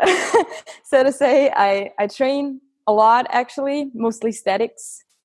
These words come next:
Um, I don't know if the people that listen to podcast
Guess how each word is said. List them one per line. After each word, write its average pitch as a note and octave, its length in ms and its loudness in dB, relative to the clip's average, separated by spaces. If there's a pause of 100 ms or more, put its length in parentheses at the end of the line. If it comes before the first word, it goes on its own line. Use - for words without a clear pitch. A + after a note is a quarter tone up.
Um, G3 500 -2 (300)
I - 40 0
don't G#3+ 120 4
know G#3+ 80 4
if G3+ 80 0
the G3 100 -2
people G#3+ 300 -4
that F#3+ 180 4
listen G#3 280 -2
to F3+ 80 -4 (500)
podcast G3 320 0